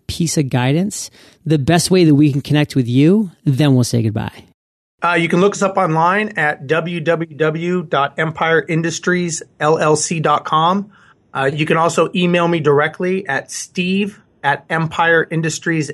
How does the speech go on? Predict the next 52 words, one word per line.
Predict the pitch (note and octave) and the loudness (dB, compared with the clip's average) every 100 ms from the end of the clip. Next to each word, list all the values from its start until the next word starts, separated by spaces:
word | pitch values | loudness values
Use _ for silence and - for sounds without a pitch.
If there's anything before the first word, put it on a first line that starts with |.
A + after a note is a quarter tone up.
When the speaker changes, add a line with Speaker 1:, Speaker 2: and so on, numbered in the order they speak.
| - | -2
Speaker 2:
l | D3+ D#3 | -2 2
l | D3+ D3 | 0 -2
c | D#3+ | -4
dot | D#3 D3 C#3+ | -2 -2 0
com. | D3+ D#3 E3+ D3 | 0 0 0 -2
And, | C3 B2+ | -2 -2
uh, | B2 A#2+ - - _ - | -2 -2 -8 -20 _ -2
all | D#3+ | 2
of | E3+ | 4
our | E3+ E3+ | 4 2
information | E3 E3+ E3+ D#3+ F3 | 0 0 0 0 -2
we | D#3+ | 0
have, | D3+ E3 E3+ C#3+ | 0 0 0 -2
we | C3 | -6
share | - E3+ D#3+ F3+ | -4 0 2 2
it. | F#3 _ | 0 _
Uh, | D3+ C3+ C3+ | -6 -4 -4
we | C3+ | -4
give | D3+ D#3+ | -4 0
away | E3 D#3+ | 2 2
everything | D#3 D#3+ F3 E3 | 2 -2 -6 -4
we | D3+ | -4
have | C#3+ D#3+ E3 E3 | -2 0 -2 0
'cause | D3+ B2+ | -2 -2
we | C#3+ | -6
think | D3+ D#3 - - - - _ _ | -4 -4 -4 -14 -20 -20 _ _
nobody | D3 E3 E3 E3+ | 0 2 4 4
was | D#3 C3+ | 2 4
there | E3 | 2
to | D3+ | 2
help | E3 D3+ D#3+ | 0 0 2
us. | E3+ F3+ | 0 -2
So | - C#3+ | 0 0
if | C3+ | 0
we | D#3 | -2
can | D#3+ | -2
help | D3 E3 | -2 0
other | D#3+ D#3+ | 2 0
people | E3 F3+ E3 E3+ E3+ | -2 -4 2 2 2
avoid | B2 C3+ E3 D#3+ | -2 2 2 2
the | C3+ | -2
pitfalls | B2+ E3+ - E3+ E3+ C#3+ | -2 -4 -2 2 2 2
and | C#3+ | 0
mistakes, | - E3 E3 E3 - - C3 | 0 0 0 -2 -12 -8 -4
I'd | C#3 | -2
be | C3+ | -2
more | B2+ D3 D3+ | 0 2 4
than | D3+ C#3+ | 4 2
happy | D3+ D3 | -2 -2
to | C#3+ | -6
do | B2+ A#2 | -4 -4
that. | A2 A2 | -4 -10